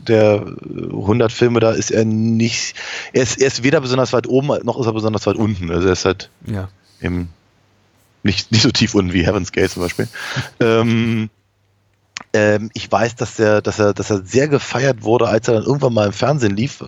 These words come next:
Speaker 1: was dann auch der Moment war, als ich ihn das erste Mal gesehen hab. Und, äh, ich war halt gerade in meiner, in meiner Monty Python Phase. Das heißt also alles, was irgendwie mit irgendeinem von denen zu tun hatte, wurde weggeguckt und natürlich aufgenommen und archiviert und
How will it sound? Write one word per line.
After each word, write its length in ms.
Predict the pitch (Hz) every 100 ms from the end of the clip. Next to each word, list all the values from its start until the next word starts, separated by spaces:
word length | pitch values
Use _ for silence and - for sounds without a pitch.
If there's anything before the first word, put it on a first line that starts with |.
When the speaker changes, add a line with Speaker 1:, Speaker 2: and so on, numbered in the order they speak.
| -
Speaker 1:
was 200 | 87 -
dann 180 | 107 101
auch 80 | 104
der 100 | 110
Moment 260 | 104 107
war, 100 | 107
als 120 | 95
ich 120 | 87 -
ihn 60 |
das 140 | 87 -
erste 220 | 82 -
Mal 100 | 90
gesehen 300 | 85 90 87
hab. 140 | 110 - - - - - - -
Und, 400 | - 117 107 -
äh, 220 | 117 110 107
ich 200 | 107 -
war 100 | 123
halt 140 | 117
gerade 300 | - 101 110
in 80 | 107
meiner, 400 | 104 101 101 101
in 60 | 101
meiner 460 | 101 98 98 98 98
Monty 240 | 101 104
Python 520 | - 95 98 90 82 -
Phase. 440 | - 76 80 78 -
Das 80 | -
heißt 140 | 85 87
also 120 | 92
alles, 280 | 107 107 -
was 120 | 90
irgendwie 480 | 113 113 107 104 95
mit 180 | 95
irgendeinem 540 | - 107 - 90 95 92
von 140 | 92
denen 220 | 95 92
zu 80 | 87
tun 240 | 80 104 98
hatte, 280 | 95 95 90
wurde 340 | 87 90 85
weggeguckt 480 | 101 92 - - - - - - -
und 140 | 139 127
natürlich 300 | 113 113 104
aufgenommen 460 | 101 - 92 85 85 _ - -
und 320 | 110 - - _ -
archiviert 520 | 101 98 92 - - -
und 200 | 107